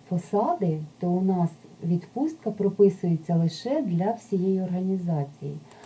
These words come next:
А тепер давайте виберемо підрозділ. І дивіться уважно, вибираємо водій. І у нас додається додаткова відпустка десять днів,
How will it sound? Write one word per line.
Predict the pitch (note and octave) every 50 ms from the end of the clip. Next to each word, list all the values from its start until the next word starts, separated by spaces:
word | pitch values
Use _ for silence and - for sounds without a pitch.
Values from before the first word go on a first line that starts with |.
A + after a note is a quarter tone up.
| - - - -
А | - F3
тепер | E3+ G3+ F#3+ - G3+ G3 F3
давайте | F3 F#3 F3 F3+ F3 F3 - E3+
виберемо | D#3+ F3 D#3+ D3+ D#3+ D#3 D#3 D3+ D3+ D3 D3 D3 -
підрозділ. | G3+ G3+ E3+ D#3+ D#3 C#3+ C3+ C#3 C#3 - - G#3+ A#3+ D4 D#4+ - - - - - - - - - - - - - -
І | G#3+
дивіться | F#3+ F#3+ F#3+ F3 E3+ E3+ - E3+ D#3
уважно, | D3+ D3 D3+ D3+ D3+ D3 D3 D#3 D3
вибираємо | D3+ D#3 D3 D#3+ D#3 D#3 D3 C#3+ C#3+ C#3+ C#3+ D3
водій. | D3+ E3+ G3 F#3 G3+ C4 D4+ D#4+ - - - - - - - - - - - - - - - - - -
І | G3
у | F#3+ G3 F#3
нас | F3+ F3 F3 D#3+
додається | F3 F3 D#3+ E3+ E3 D#3 D#3+ G3+ C4+ D4+ - - - C#4 C4
додаткова | G3+ E3+ D3+ E3+ D#3+ - - G#3 G3 E3 E3
відпустка | D3+ D#3+ D#3 - - - G#3 A#3 C4+ C4 - - - F#3+
десять | E3 E3 F3+ F3+ F3 F3+ - D#3+ D3+ D3 D3+ -
днів, | F3+ G3 A3+ C#4+ D#4+ F4